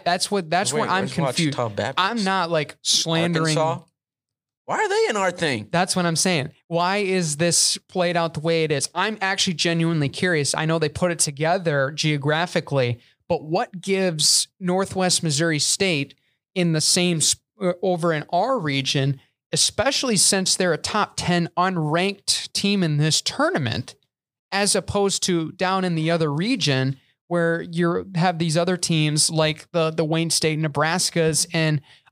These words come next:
Speaker 1: all these other schools like Minnesota State and Bemidji then that aren't in that spot. Like, to me, it would definitely make sense if they put Bemidji in ours,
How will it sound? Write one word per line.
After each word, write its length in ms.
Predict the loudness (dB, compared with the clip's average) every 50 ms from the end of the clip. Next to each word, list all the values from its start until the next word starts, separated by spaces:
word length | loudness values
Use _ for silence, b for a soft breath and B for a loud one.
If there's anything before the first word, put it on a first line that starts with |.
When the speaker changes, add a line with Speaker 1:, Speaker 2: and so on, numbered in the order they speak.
| b
Speaker 1:
all 120 | -2 0 0
these 220 | 0 0 0 2
other 240 | 0 2 2 2 0
schools 540 | 0 -2 0 0 0 2 2 2 0 0 0
like 200 | 0 -2 0 0
Minnesota 460 | 0 0 0 0 0 2 2 0 2
State 300 | 0 0 0 0 0 0
and 100 | -2 0
Bemidji 520 | 0 0 2 2 2 2 2 2 0 2
then 340 | 0 0 0 0 0 -2 -4 b b b b -6
that 140 | -4 -2 0
aren't 200 | 0 0 0 0
in 140 | 0 0 0
that 180 | 0 -2 0 0
spot. 360 | 0 0 2 0 -2 0 0
Like, 200 | -2 -2 -2 -2
to 100 | -4 -2
me, 200 | 0 0 0 0
it 300 | 0 0 -2 -2 -2 -2
would 160 | -2 -2 0 0
definitely 460 | 0 0 -2 -2 -2 0 0 0 0
make 260 | 0 0 0 0 0
sense 280 | 0 2 2 0 0 -2
if 100 | -2 0
they 100 | -2 -2
put 300 | -2 2 0 0 0 0
Bemidji 500 | -4 -2 0 2 2 2 2 2 2 2
in 100 | 2 0
ours, 480 | 0 0 0 0 2 2 2 0 0